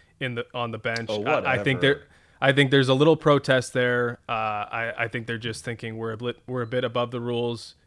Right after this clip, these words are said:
Speaker 1: But I think this proves that no one, including the greatest goal center,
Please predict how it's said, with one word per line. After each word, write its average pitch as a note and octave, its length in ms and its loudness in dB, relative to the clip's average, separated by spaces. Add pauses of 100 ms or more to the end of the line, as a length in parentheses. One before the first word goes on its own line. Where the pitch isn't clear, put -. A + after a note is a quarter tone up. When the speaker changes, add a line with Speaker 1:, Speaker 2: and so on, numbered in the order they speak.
(160)
Speaker 1:
But B2 160 -2
I A#2 80 -4
think B2+ 240 -8
this C3 180 -6
proves C3+ 680 -4 (200)
that A#2 220 -6
no C3+ 160 4
one, B2 320 -2
including A#2+ 400 -6
the A2+ 60 -10
greatest A#2 340 -6
goal A#2+ 140 -8
center, A2+ 440 -10